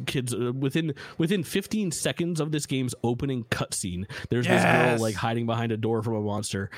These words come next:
Speaker 1: and she is holding a fucking gun against her forehead. She's like, "I have to,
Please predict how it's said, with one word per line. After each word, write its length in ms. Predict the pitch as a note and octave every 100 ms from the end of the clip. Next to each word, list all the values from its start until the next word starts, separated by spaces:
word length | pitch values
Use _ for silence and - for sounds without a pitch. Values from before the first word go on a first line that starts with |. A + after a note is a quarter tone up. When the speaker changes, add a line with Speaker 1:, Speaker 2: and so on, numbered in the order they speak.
| -
Speaker 1:
and 140 | A2 A2+
she 380 | - A2+ G#2+ G#2+
is 120 | A2
holding 360 | G#2+ A2+ A2+ A2+
a 60 |
fucking 380 | G2+ A2+ G#2 G2
gun 220 | G#2 G#2
against 280 | G2+ F2+ -
her 220 | A2+ G#2 G#2+ -
forehead. 540 | - G2+ G2 F2 F#2+ - - -
She's 180 | - A#2+
like, 140 | A2+
"I 60 | B2+
have 220 | C3+ C#3
to, 120 | D3+